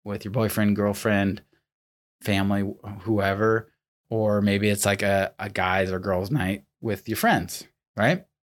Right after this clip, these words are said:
And in the Part-Time Pilot Online Ground School and our Facebook study group, we encourage students to post about their wins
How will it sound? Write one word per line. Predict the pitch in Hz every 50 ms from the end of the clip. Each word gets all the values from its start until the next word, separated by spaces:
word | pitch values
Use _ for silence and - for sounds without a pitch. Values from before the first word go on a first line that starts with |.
| _ _ _ _ - - 160
And | 131 127 127 131 131 131 131 123 120 - - - - - - _ _ _ -
in | 135 131
the | 135
Part-Time | 143 185 202 208 226 196 165
Pilot | 160 147 135 127
Online | 123 123 117 107 101 92
Ground | 117 127 165 208 226 240 208
School | - - 123 117 101 95 90 90 98 - _ _ -
and | 131 117
our | 113 104
Facebook | - 135 131 123 - 98 -
study | - - 180 190 208 190
group, | 143 127 113 104
we | 107 120
encourage | 120 117 113 - 170 170 175 175 160
students | - - 139 135 127 123
to | - 113
post | - - 123 120 - -
about | 110 110 98 -
their | - 92
wins | 95 110 139 147 151 147 147 147 -